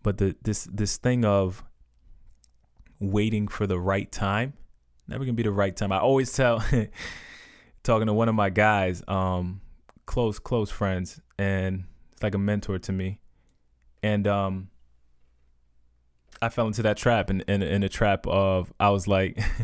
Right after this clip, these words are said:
<laughs> I was like, "Yo, you know what?" Like, especially when it comes to relationships and adding other people to my life, I'm just like, um, if I can just,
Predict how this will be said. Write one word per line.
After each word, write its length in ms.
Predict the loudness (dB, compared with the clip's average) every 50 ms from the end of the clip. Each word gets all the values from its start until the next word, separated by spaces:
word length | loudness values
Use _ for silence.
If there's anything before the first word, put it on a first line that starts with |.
| -6 -6 -12 -16 -20 -20
<laughs> 580 | -20 -20 -20 -20 -20 -20 -20 -20 -20 -16 -2 0
I 40 |
was 80 | 2 2
like, 120 | 2 2
"Yo, 80 | 4 2
you 100 | 4 4
know 120 | 4 4
what?" 360 | 4 6 4 4 4 0 -8 _ _ 2
Like, 280 | 2 2 2 0 -4 _ _ _ _ _ _ _ _ _ _ _ _ _ _ _ _ _
especially 360 | -10 -2 0 0 0 2 2 2
when 120 | 2 2
it 80 | 0 0
comes 320 | 0 0 0 0 -4 -4
to 400 | -2 0 0 2 0 0 -2 -6 -8 -14 -20 _ _ _ -20 _ _ -20 -20 -20 -20 _ _ _ _ _ _ _ _ _ _
relationships 720 | 0 0 4 4 4 2 2 -2 -2 0 0 0 2 0
and 100 | 0 2
adding 280 | 4 4 4 4 2 2
other 160 | 2 2 2
people 260 | 2 2 2 0 -4
to 100 | -4 -2
my 140 | 0 0 0
life, 360 | 2 2 2 2 2 0 -2
I'm 120 | -4 -4 -4
just 180 | -4 -6 -4
like, 320 | -2 -2 -2 -2 -4 -8 -16 _ _ _ _ _ _ _ _ _ _ _ _ _ _ -20 -20 -20 _ _ -20 _ _ _ _ _ _ _ _ _ _ _ _ _ 2
um, 600 | 4 4 6 4 4 4 2 2 0 -2 -4 -6 -10 -14 -14 -18 -20 _ _ _ _ _ _ _ _ _ -20 _ _ _ _ _ _ _ _ _ _ -20 -4 -2
if 120 | 2 4
I 80 | 4 4
can 180 | 4 0 0 2
just, 440 | 2 2 2 2 0 -4 -6 -8